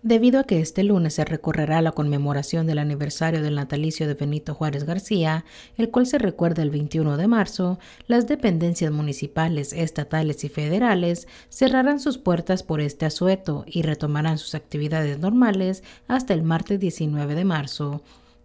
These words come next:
También la Unidad de Medicina Familiar número setenta y ocho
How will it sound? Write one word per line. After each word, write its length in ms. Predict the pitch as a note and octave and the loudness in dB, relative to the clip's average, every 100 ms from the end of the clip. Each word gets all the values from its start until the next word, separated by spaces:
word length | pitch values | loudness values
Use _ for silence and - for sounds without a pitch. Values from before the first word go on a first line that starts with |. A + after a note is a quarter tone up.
| - | -2
También 420 | D3+ D3 D#3+ D#3+ | 0 2 2 2
la 60 | |
Unidad 340 | D#3 D3+ D3+ D#3+ | 2 0 0 0
de 80 | D#3 | 0
Medicina 540 | D3 C#3 - E3 D#3 | -2 -4 -4 -2 -2
Familiar 500 | - D3 C#3+ D#3+ D#3 | -2 -2 0 0 0
número 300 | D#3+ D#3+ D#3 | -2 -2 -2
setenta 440 | D3 C#3+ C#3+ C#3 | -4 -6 -6 -4
y 140 | C#3 D#3 | -2 -2
ocho 340 | E3 D#3+ C#3+ | -2 -4 -6